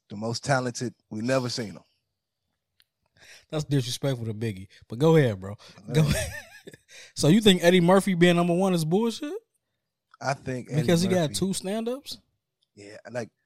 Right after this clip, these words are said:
Speaker 2: He got
Speaker 1: how
Speaker 2: two
Speaker 1: we
Speaker 2: docu-, he got two stand-ups that's documented. We don't know what he,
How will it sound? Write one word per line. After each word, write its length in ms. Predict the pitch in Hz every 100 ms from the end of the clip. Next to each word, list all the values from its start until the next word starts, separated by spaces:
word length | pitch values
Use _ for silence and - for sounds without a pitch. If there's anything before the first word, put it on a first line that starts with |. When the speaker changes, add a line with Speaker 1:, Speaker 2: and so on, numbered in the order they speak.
| _ _
Speaker 2:
He 160 | - 190
got 200 | 208 180
Speaker 1:
how 60 | 190
Speaker 2:
two 200 | 214 208
Speaker 1:
we 40 |
Speaker 2:
docu-, 500 | 135 170 180 147 143
he 100 | 156
got 220 | 185 135
two 180 | - 185
stand-ups 300 | 156 170 143
that's 160 | 123 104
documented. 640 | 95 147 147 104 87 80 95
We 120 | 135
don't 180 | 175 160
know 100 | 156
what 160 | 143 135
he, 160 | 135